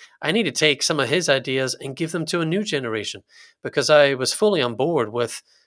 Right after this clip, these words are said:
what he, uh, presented and, uh, the solution, not just the problem. So two of my favorite quotes from Ellul, the-, these kind of capture his thinking.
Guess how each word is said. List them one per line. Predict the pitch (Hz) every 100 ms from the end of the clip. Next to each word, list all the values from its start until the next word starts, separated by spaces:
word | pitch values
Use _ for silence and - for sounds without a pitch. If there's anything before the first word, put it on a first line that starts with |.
| _
what | - 127 143
he, | 127 139 127 120 113 _ _
uh, | 123 113
presented | - 127 139 151 160 107 - _ _ _
and, | 139 131 123 113
uh, | - 127 127 127
the | 131
solution, | - 139 190 - 101
not | 131
just | 104 120
the | -
problem. | 135 175 98 - _ _ _ - _ _ _ -
So | - -
two | 160 240
of | 208
my | 135
favorite | 185 170 131
quotes | - 151 -
from | 143
Ellul, | 131 127 127 127
the-, | 151
these | 180 143
kind | - 151
of | 123 -
capture | 147 135 - 131 117
his | 120 -
thinking. | 160 160 160 -